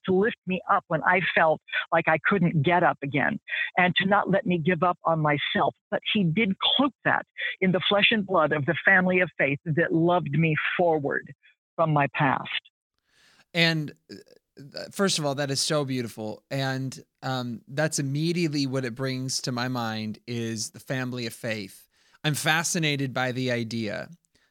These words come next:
Speaker 2: that in light of your story and what you just shared, I'm, I'm fascinated by the idea that potentially every Sunday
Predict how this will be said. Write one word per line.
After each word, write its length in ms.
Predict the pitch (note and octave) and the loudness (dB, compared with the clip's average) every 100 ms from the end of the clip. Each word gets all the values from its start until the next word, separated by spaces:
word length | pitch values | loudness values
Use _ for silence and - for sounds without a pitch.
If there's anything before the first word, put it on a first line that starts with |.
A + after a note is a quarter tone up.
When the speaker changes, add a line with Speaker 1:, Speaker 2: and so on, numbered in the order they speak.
| _ - | _ -10
Speaker 2:
that 440 | A#2 C3 A#2+ - | -2 0 -2 -4
in 120 | C3 | -4
light 260 | C3 C#3+ C#3+ | 0 0 -2
of 160 | A#2 | -4
your 140 | C3 C#3 | -4 -2
story 560 | - - B2+ A2+ A2 | -2 -2 -2 -2 -4
and 120 | A2 A#2+ | -6 -6
what 100 | A2+ | -6
you 120 | A#2 | -6
just 180 | B2 - | -4 -4
shared, 400 | A#2 G#2+ G#2 F#2+ | -4 -4 -6 -8
I'm, 120 | C3 - | -10 -10
I'm 120 | B2+ | -10
fascinated 680 | - C#3 C#3+ - C#3+ C#3 C3 | -2 -2 0 -4 -4 -4 -4
by 140 | B2+ | -4
the 160 | B2 B2+ | -4 -4
idea 400 | A#2+ A2 B2 A#2+ | -4 -6 -6 -6
that 180 | A#2 - | -8 -12
potentially 580 | - - D3 - B2+ G#2 | -8 -6 -6 -6 -6 -6
every 300 | A#2+ C3+ C#3 | -6 -6 -6
Sunday 640 | - C3 A#2+ G#2 - | -6 -6 -6 -8 -12